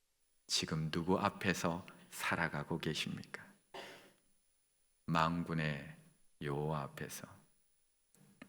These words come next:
그런데 제가 이렇게 설교 준비해서 될까요? 만군의 여호와 앞에서 살아가고 있는 제가 이렇게 목회해서 될까요?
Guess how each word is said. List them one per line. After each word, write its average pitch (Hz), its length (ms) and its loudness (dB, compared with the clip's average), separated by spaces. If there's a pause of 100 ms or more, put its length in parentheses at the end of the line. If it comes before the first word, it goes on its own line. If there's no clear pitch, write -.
(280)
그런데 78 340 0
제가 78 460 0 (680)
이렇게 - 280 -2
설교 92 360 4
준비해서 82 500 6
될까요? 78 580 0 (1400)
만군의 147 500 12
여호와 143 180 12
앞에서 147 320 12
살아가고 127 440 12
있는 113 240 12
제가 104 240 12
이렇게 175 360 12
목회해서 135 540 12
될까요? 110 500 10